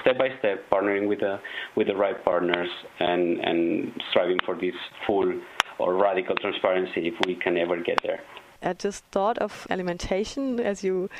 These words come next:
Speaker 2: mentioned, the banana and, um, maybe energy as well. Um, there
Speaker 1: Mm-hmm.
Speaker 2: the tendency is more to decentralization or to create more local structures and more, uh, and smaller structures.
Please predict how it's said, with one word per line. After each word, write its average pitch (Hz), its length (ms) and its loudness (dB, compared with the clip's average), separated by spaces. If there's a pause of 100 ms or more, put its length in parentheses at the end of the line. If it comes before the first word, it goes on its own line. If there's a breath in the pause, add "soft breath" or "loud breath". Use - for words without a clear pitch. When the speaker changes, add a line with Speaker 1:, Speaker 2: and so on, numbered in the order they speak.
(140 loud breath)
Speaker 2:
mentioned, 202 340 -2
the 180 60 0
banana 180 640 0
and, 190 260 -2 (560 loud breath)
um, 180 560 -2
maybe 185 300 0
energy 240 440 0
as 190 200 -4
well. 190 320 0 (460 loud breath)
Um, 196 240 -2
there 190 220 2
Speaker 1:
Mm-hmm. - 80 -2
Speaker 2:
the 196 280 0 (180)
tendency 240 600 0
is 226 220 -2
more 202 360 0
to 196 420 -4
decentralization 214 1600 -2
or 202 260 -2 (280 loud breath)
to 214 100 -6
create 202 320 0
more 202 380 2
local 208 520 0
structures 262 920 -2
and 185 180 -6
more, 185 260 -4
uh, 196 180 -2
and 196 180 -8
smaller 220 480 0
structures. - 720 -2